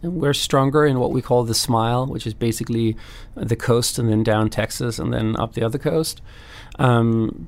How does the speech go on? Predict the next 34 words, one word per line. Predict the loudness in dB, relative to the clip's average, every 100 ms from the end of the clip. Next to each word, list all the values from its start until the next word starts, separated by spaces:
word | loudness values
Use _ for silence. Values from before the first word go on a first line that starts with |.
| 2
but | 4
I | 4
think | 2 2
that's | 2 0
just | -6 -4
because | -2 0 0 2
that | 2 2 0
our | -2 -2 0 0 0 -4 -8
acquisition | -6 -4 -2 -2 0 0 2 0 -2 -6
tools | -4 -2 0 -2
have | -4 -2
been | 0 2
very | 2 2 0
geared | 0 2 2
on | 2 -2
kind | -2 0
of | 0 -4 -14 -20 -16 -4
West | -2 0
Coast, | 0 0 0
East | -2 -2 -2
Coast, | 0 0 0
Facebook | -4 -2 -2 -2 -2 -2 0
kind | 0
of | 2
acquisition | 0 -2 -4 -4 -2
channels. | 0 0 0
And | -2
I | -2
think | 0 0
now | 2 2
that | 0 -2
we're | -2
growing | 0 2 2 2 0
and | -2